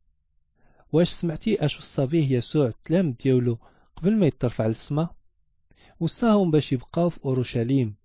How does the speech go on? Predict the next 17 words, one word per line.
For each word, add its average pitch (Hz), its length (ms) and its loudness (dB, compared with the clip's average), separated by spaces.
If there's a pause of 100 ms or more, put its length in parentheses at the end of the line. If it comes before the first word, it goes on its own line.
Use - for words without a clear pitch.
(220)
أي 117 140 0
القدس، - 540 -2 (300)
حتى - 240 -4
يتعمروا 143 540 0
بالروح 120 360 -2
القدس 113 560 -2 (340)
اللي 127 200 0
غادي 170 280 0
يجي 127 220 -2
من 117 120 -2
السما. 107 380 -6 (840)
وربما 208 480 2
كان 175 240 0
باقي 180 280 0
فيهم 147 320 2
البعض 139 380 0
منهم 127 420 -2